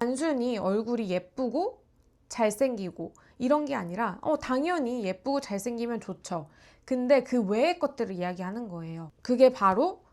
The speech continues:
이 사람이 얼마나 규율이 있고 본인의 질서가 있고 본인의 삶을 게을리하지 않는다라는 걸 보여줄 수 있는 거죠. 여러분들이 뭐 회사에 면접을 보러 간다던가 알바 면접을 보러 간다던가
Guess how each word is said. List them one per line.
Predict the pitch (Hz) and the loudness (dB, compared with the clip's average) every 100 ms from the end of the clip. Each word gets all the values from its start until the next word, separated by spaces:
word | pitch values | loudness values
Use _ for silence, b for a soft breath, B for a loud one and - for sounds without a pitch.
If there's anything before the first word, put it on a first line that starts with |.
| _ - | _ -6
이 | 233 | -4
사람이 | 247 320 320 247 226 330 | 2 4 4 2 -2 -4
얼마나 | 202 208 233 226 208 | -2 0 0 -2 -4
규율이 | - 240 277 269 185 | -2 0 2 0 -4
있고 | 160 _ 233 294 | -8 _ -6 -6
본인의 | - 226 226 220 208 | -6 -4 -4 -4 -4
질서가 | 214 202 196 214 190 | -2 -2 -2 -2 -2
있고 | 170 - - 320 453 - b b - | -4 -8 -6 -4 -4 -10 b b -6
본인의 | 247 269 269 254 | -2 0 0 2
삶을 | 311 294 247 330 | 2 2 0 -2
게을리하지 | 330 233 240 240 247 285 277 269 - | 0 2 4 2 0 -2 -2 -4 -4
않는다라는 | - 202 277 311 240 208 185 180 | -6 -4 -4 0 2 2 -2 -2
걸 | 185 208 | -4 -2
보여줄 | 233 233 233 233 | 0 0 0 -6
수 | 196 | -6
있는 | 175 180 190 | -6 -6 -6
거죠. | 165 165 170 b b b - | -6 -8 -10 b b b -6
여러분들이 | 226 254 320 302 240 202 190 190 | 2 4 4 0 -2 -4 -4 -6
뭐 | 165 170 170 | -6 -6 -4
회사에 | 208 214 359 269 | -4 2 2 2
면접을 | 185 196 302 302 | 0 0 0 0
보러 | 202 190 | -2 -4
간다던가 | 180 175 190 185 165 160 254 - - | -4 -4 -4 -4 -6 -8 -8 -6 -2
알바 | 208 262 240 | -2 0 -2
면접을 | 202 208 190 185 | -2 -2 -4 -4
보러 | 190 | -6
간다던가 | 175 180 202 185 165 190 | -6 -6 -6 -6 -8 -12